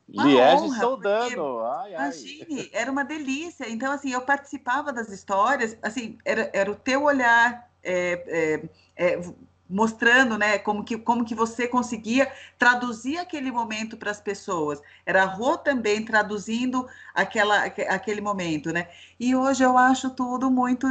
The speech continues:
Speaker 1: muito diferente. Quer dizer, é isso que a gente tava falando, né? Você já, você tá em casa, você tá entrevistando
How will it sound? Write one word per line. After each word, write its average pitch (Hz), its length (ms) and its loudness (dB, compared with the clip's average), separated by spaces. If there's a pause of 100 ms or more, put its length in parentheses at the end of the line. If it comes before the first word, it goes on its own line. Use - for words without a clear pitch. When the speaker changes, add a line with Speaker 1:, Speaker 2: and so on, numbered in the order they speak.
(140)
Speaker 1:
muito 254 240 2
diferente. 320 580 -2
Quer 208 140 0
dizer, 185 160 2
é 190 60 6
isso 214 120 0
que 262 60 0
a 247 60 0
gente 240 180 -2
tava 240 220 0
falando, 330 500 -2
né? 170 300 4
Você 180 160 -2
já, 185 240 4
você 190 120 0
tá 185 160 2
em 185 80 -2
casa, 233 480 2
você 214 140 -2
tá 196 140 -2
entrevistando 180 800 -2